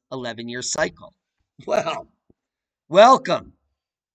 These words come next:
to the paradigm-shifting show of Magnetic Reversal News. The news you need to know. And we've been talking about cosmic patterns and cycles of catastrophe for years. That's a boom.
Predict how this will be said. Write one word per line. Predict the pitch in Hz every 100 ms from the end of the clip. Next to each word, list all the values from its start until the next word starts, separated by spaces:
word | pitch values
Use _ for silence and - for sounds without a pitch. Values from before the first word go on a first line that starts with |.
| _
to | -
the | 135
paradigm-shifting | 117 180 175 170 127 117 - 135 131 113
show | - 117 104 113
of | 110
Magnetic | 117 110 110 107
Reversal | 113 92 - 104
News. | 92 104 98 - - _ _ _ _ _ _ _ _ _ _ _ _ _
The | 131
news | 143 160 131
you | 143
need | 135 131
to | 120
know. | 107 - _ _ _ _ _ _ _ _ _ _ _ _ _ _ _ _ _ _
And | 123
we've | 127 147
been | 147
talking | 151 139 139 127
about | 120 120 113 107 _ _
cosmic | - 139 127 123 -
patterns | 131 127 117 98
and | 107
cycles | 127 120 113
of | 101 -
catastrophe | - - 135 127 - - 87 73
for | -
years. | 98 107 - - - - _ _ _ _ _ _ _ _ _
That's | 113 110
a |
boom. | 101 104